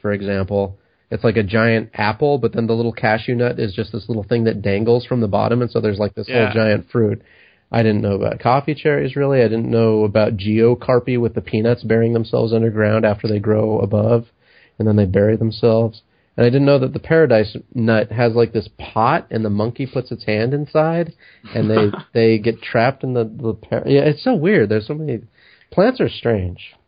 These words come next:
Speaker 1: Plants have been
Speaker 2: Mm-hmm.
Speaker 1: around
Speaker 2: Yeah,
Speaker 1: a
Speaker 2: I did
Speaker 1: long
Speaker 2: not
Speaker 1: time and have been allowed to do too many strange things. <laughs>
Speaker 2: I learned, uh, that if you have poison ivy or poison oak, you should not eat cashews because they are related, and the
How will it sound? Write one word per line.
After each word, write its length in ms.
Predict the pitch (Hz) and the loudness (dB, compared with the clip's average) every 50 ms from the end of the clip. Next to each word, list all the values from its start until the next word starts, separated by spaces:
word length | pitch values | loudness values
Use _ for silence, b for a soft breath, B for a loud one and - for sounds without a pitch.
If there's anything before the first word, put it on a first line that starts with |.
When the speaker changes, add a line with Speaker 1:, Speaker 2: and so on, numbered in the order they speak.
| _ _ _ _ _ _ | _ _ _ _ _ _
Speaker 1:
Plants 260 | - 147 156 156 120 | 0 0 0 0 0
have 80 | 143 | 0
been 80 | 135 135 | 0 2
Speaker 2:
Mm-hmm. 80 | 127 123 | 2 2
Speaker 1:
around 120 | 123 120 | 2 2
Speaker 2:
Yeah, 80 | 117 110 | 2 2
Speaker 1:
a 40 | 104 | 2
Speaker 2:
I 80 | - - | 2 4
did 60 | 135 147 | 4 4
Speaker 1:
long 80 | 147 | 2
Speaker 2:
not 100 | 147 135 | 0 0
Speaker 1:
time 200 | - 143 127 120 | -2 -2 -2 -2
and 100 | 107 101 | -2 -2
have 100 | 101 104 | -2 -2
been 140 | 101 110 107 | -2 -2 0
allowed 320 | 104 104 107 110 113 107 104 | 0 2 2 2 2 0 -2
to 80 | 107 | -4
do 260 | 104 120 110 104 95 95 b b b b _ - | -4 -2 -2 -2 -4 -8 b b b b _ -12
too 160 | - - 131 | -6 -4 -2
many 240 | 120 123 120 117 113 | -2 0 -2 -2 -4
strange 400 | - - - 110 107 104 101 - - | -4 -4 -2 -2 -2 -2 -4 -6 -6
things. 240 | 98 98 92 90 - - | -6 -6 -6 -6 -8 -8
<laughs> 1080 | 135 - - - - - - - - - 143 120 - _ _ _ - - _ _ _ | -10 -10 -10 -12 -14 -14 -14 -12 -12 -12 -12 -12 -16 _ _ _ -20 -20 _ _ _
Speaker 2:
I 80 | 156 180 | -6 -6
learned, 560 | 190 170 143 135 135 135 143 156 160 - - - _ | -4 -4 -4 -4 -4 -6 -8 -10 -12 -14 -18 -20 _
uh, 380 | - - 127 123 123 123 120 120 127 117 | -14 -10 -10 -8 -8 -10 -10 -12 -8 -6
that 240 | 131 127 123 - - - | -4 -4 -4 -6 -6 -10
if 180 | 151 143 - | -12 -8 -6
you 80 | 160 147 | -4 -2
have 240 | 147 131 127 120 _ | -2 -2 -2 -4 _
poison 320 | - 165 160 156 - 143 | -6 -4 -4 -4 -4 -4
ivy 400 | 135 131 147 156 147 131 127 127 | -4 -2 -2 -2 -2 -2 -4 -4
or 120 | 123 127 123 | -4 -6 -6
poison 300 | - - 131 131 - 131 | -4 -4 -4 -4 -4 -4
oak, 140 | 139 143 131 - | -4 -4 -4 -6
you 80 | 135 131 | -8 -6
should 220 | - - 165 160 139 | -2 -2 0 0 2
not 140 | 143 123 - - | 0 -2 -2 -6
eat 140 | 139 - - | -10 -10 -8
cashews 480 | - 160 180 180 - - - 143 131 | -6 -6 -4 -4 -6 -6 -8 -10 -8
because 260 | - 147 - - 135 127 | -10 -6 -2 -2 0 2
they 140 | 139 139 | 2 2
are 100 | 135 131 | 4 2
related, 480 | 127 120 120 120 135 156 151 135 127 117 | 2 0 -2 0 0 2 2 2 0 0
and 160 | 113 127 127 | -2 -2 -2
the 80 | 123 | -2